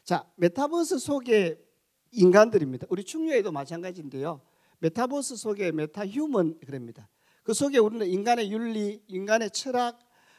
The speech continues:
그다음에 뭐 범죄, 좋은 것, 나쁜 것, 모든 것들이 다 들어가 있는데 이런 것들을 우리는 어떻게 소통해야 될까 그런 것들을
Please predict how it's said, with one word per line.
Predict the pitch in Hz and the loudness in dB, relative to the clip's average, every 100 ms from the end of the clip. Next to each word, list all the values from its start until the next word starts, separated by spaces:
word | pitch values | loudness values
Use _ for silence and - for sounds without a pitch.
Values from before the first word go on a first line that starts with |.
| _ | _
그다음에 | 185 226 240 214 196 - | 2 4 4 -2 -8 -8
뭐 | 220 180 - | -8 -8 6
범죄, | 208 254 285 277 254 247 240 226 - | 8 8 6 0 0 0 -2 -10 2
좋은 | 214 285 277 | 4 4 -2
것, | 254 | -4
나쁜 | 226 233 - 269 | -4 -6 -10 -8
것, | 247 175 | -8 -2
모든 | 180 262 320 | 2 2 0
것들이 | 262 233 214 185 | -4 -6 -10 -6
다 | 170 175 | -4 -4
들어가 | 185 185 175 | -6 -4 -4
있는데 | 170 165 | -4 -4
이런 | 190 214 | -4 -4
것들을 | 214 190 175 160 135 _ _ | -4 -6 -4 -4 -6 _ _
우리는 | 170 202 190 160 | -10 -8 -4 -4
어떻게 | 156 202 214 | -4 -4 -6
소통해야 | 294 - 226 196 180 | -6 -10 -6 -2 0
될까 | 175 160 - 139 | 0 -6 -4 -4
그런 | 135 170 175 | -4 -6 -6
것들을 | 160 - 147 131 | -8 -10 -6 -6